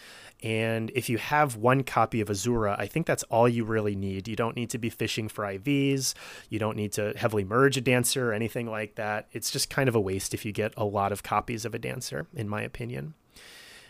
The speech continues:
But she, a lot of people have talked about her getting potentially a new preferred weapon at some point, like a lot of units in the game have. So I don't think it's out of the question that she might get either Blessed Lance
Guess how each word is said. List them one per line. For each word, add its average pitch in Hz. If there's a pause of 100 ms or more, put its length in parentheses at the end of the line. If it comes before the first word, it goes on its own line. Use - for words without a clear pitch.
(120)
But 214
she, 156
a 135
lot 160
of -
people 165
have 127
talked -
about 120
her 117
getting 110 (100)
potentially 160
a 113
new 117
preferred 107
weapon 117
at 104
some 98
point, 117 (480)
like 107
a 110
lot 107
of 101
units 104
in 104
the 101
game 101
have. 120
So -
I 110
don't 131
think 123
it's - (120)
out 110
of 107
the 113
question 107
that 101 (380)
she -
might 110
get 110
either 104
Blessed 117
Lance 110